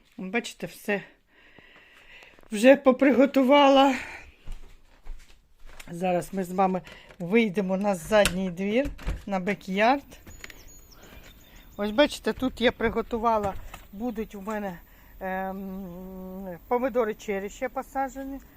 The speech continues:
Вон уже розсада з них виросла, треба вже садити. Ось так.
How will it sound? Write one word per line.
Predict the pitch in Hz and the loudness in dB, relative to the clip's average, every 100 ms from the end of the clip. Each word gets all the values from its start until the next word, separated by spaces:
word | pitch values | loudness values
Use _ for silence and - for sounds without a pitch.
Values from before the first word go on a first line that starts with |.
| - - - - | -20 -20 -20 -14
Вон | 220 220 | -10 -8
уже | 208 202 | -8 -6
розсада | 196 185 - 180 180 226 | -6 -6 -6 -6 -4 -10
з | 214 | -10
них | 285 320 - - - - - - - - - - - | -12 -12 -20 -20 -20 -20 -20 -20 -20 -20 -20 -20 -14
виросла, | 233 294 285 247 269 277 | -10 -8 -6 -10 -10 -12
треба | - 226 247 247 | -6 -6 -4 -6
вже | 208 220 | -8 -12
садити. | - 208 170 160 190 170 - - - - - - - - - - - - - - - 185 | -12 -14 -14 -18 -20 -20 -20 -20 -20 -20 -20 -20 -20 -20 -20 -20 -20 -20 -20 -20 -20 -16
Ось | 214 262 | -14 -14
так. | - 254 226 | -6 -4 -4